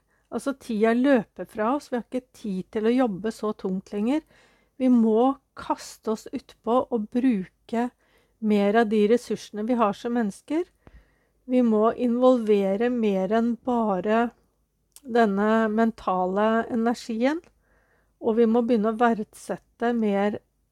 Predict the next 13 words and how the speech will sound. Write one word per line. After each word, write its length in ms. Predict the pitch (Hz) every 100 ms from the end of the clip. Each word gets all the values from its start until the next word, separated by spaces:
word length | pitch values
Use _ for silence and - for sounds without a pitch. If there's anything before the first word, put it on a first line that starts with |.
| -
av 160 | 226 -
helheten 840 | - 214 190 185 190 - - 233 247 240
i 80 | 208
oss 220 | 214 -
selv. 240 | 190 196 - _ _ _ _ -
Derfor 260 | 226 - 262
så 160 | 277
synes 280 | 254 254 226
jeg 160 | 226 214
det 100 | 220
er 100 | 226
viktig 500 | 233 - _ 262 269 - -
å 440 | 220 220 220